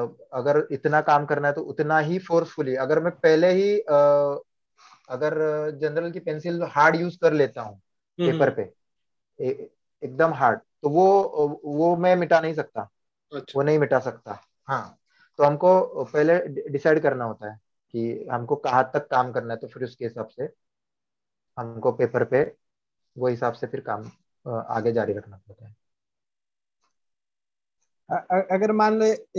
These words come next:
Speaker 3: ज्यादा लिफ्ट हो गया वहां से eraser
Speaker 1: हाँ।
Speaker 3: यूज़ करके, तो
Speaker 1: वो
Speaker 3: दोबारा
Speaker 1: tone
Speaker 3: से हम
Speaker 1: है ना,
Speaker 3: उसको,
Speaker 1: ये
Speaker 3: हाँ।
Speaker 1: देखो, ये ऐसे tone है, या तो फिर आपके पास ना, अ, थोड़ा सा र-, अ, घि-, घिसा होना चाहिए charcoal, थोड़ा सा हल्का सा।
Speaker 3: हम्म।
Speaker 1: तो हम, मैं
Speaker 3: हम्म।
Speaker 1: बार-बार, देखो, मैं हाथ से ऐसे कर रहा था,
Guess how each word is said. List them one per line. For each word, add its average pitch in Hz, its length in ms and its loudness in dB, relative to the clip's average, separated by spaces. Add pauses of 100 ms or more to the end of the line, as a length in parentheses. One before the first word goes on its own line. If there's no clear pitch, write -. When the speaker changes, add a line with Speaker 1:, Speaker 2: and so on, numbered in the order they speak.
Speaker 3:
ज्यादा 180 300 2
लिफ्ट 208 340 0
हो 185 100 2
गया 160 200 0
वहां 151 220 -6
से 139 200 -8 (600)
eraser 147 280 0
Speaker 1:
हाँ। 135 200 2
Speaker 3:
यूज़ 143 320 -4
करके, 139 400 -8
तो - 440 -8
Speaker 1:
वो - 0 -
Speaker 3:
दोबारा 196 360 4
Speaker 1:
tone 208 120 10
Speaker 3:
से 226 60 8
हम 208 100 8
Speaker 1:
है 202 60 8
ना, 190 140 8
Speaker 3:
उसको, 123 120 -2 (680)
Speaker 1:
ये 156 60 4
Speaker 3:
हाँ। 170 80 6
Speaker 1:
देखो, 147 340 4
ये 147 380 0
ऐसे 147 200 0
tone 185 360 2
है, 165 340 -2
या 151 80 6
तो 156 180 -2
फिर 165 220 -4 (380)
आपके 131 240 0
पास 170 260 0
ना, 180 100 0
अ, 147 300 0
थोड़ा 147 280 0
सा 170 380 0
र-, 135 260 0
अ, 131 80 -6
घि-, 127 300 -6
घिसा 123 280 0
होना 151 320 6
चाहिए 113 520 2
charcoal, 113 420 -4
थोड़ा 113 240 -2
सा 110 140 -8
हल्का 107 220 -8
सा। 101 200 -10
Speaker 3:
हम्म। 135 140 -18
Speaker 1:
तो 135 220 -4
हम, 143 180 -2
मैं 165 220 2
Speaker 3:
हम्म। - 300 -12
Speaker 1:
बार-बार, 165 340 6
देखो, 185 220 2
मैं 185 120 2
हाथ 143 160 2
से - 180 -4
ऐसे 147 140 0
कर 131 140 -4
रहा 113 140 -4
था, 107 180 -14